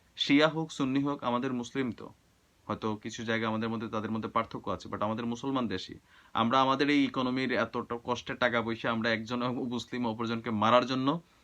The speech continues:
আমরা পাগল হয়ে আছি, ইয়াহুদি খ্রিস্টানদের সাহায্য নিচ্ছি।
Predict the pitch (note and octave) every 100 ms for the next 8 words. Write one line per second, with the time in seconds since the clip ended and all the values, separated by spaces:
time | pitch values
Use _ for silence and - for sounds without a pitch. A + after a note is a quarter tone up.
0 | - A#2 A#2 B2 B2+ C3+ D3+ D3+ D3 C3
1 | G#2 G#2+ G#2+ A#2+ C3 A#2+ B2 - B2 B2
2 | C3+ C#3+ C#3 A#2+ F#2 - -